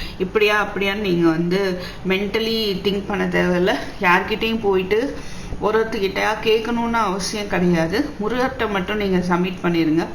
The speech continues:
உங்க இதயம் மூலமா அவர் வந்து உங்களுக்கான சொல்யூஷன் வந்து கொடுப்பாரு, ஓகேவா? If you could do anything, what would it be? The answer dwells in the heart, not in your mind. For the heart is the gateway to the soul.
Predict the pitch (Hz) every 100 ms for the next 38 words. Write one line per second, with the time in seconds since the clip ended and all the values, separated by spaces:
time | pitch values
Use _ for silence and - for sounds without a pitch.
0 | - - - - 208 220 226 214 214 240
1 | 240 208 180 185 185 233 170 180 214 190
2 | 175 190 180 180 175 175 180 277 320 -
3 | - 196 220 - 233 214 175 180 196 170
4 | - 156 156 - 165 214 - - - -
5 | - - - - - - - - - -
6 | 240 302 302 269 262 233 262 262 - 214
7 | 214 226 240 240 - 185 208 262 - -
8 | 208 214 190 185 202 196 - 185 180 208
9 | - 247 196 202 180 190 226 214 202 185
10 | 160 143 - - 185 226 240 226 185 151
11 | 151 - - 214 196 - 208 226 254 254
12 | 226 196 175 285 190 196 196 170 160 156